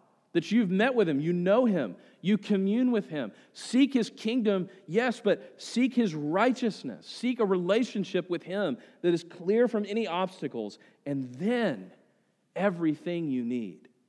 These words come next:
will be provided. Then these things will be added to you." If you want to find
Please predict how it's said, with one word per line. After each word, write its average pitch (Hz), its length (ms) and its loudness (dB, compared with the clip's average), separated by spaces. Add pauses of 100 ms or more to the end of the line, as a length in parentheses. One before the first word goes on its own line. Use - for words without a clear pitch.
(140)
will 120 80 -8
be 117 140 -4
provided. 87 480 -14 (520)
Then 202 380 0
these 208 220 0
things 170 260 -4
will 151 80 -2
be 127 180 -2
added 147 540 -2 (320)
to 123 140 -4
you." 104 400 -6 (1040)
If 139 140 -8
you 214 100 2
want 285 140 2
to 247 40 0
find 202 440 -2